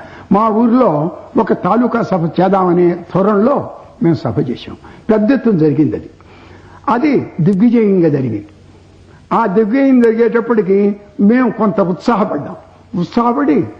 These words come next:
వారితో, ఆ పెద్దలతో కలిసి తాలూకా అంతా పర్యటన చేశాం. ఇటువంటి సభే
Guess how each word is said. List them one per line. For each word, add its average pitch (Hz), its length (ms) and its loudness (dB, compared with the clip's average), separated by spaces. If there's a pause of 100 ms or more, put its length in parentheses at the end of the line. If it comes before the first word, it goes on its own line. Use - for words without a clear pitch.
(420)
వారితో, 214 340 0
ఆ 208 100 0
పెద్దలతో 185 500 -2
కలిసి - 500 -2 (180)
తాలూకా 214 400 0
అంతా 196 200 -2
పర్యటన 165 400 -2
చేశాం. 127 320 -4 (560)
ఇటువంటి 233 400 2
సభే 202 540 0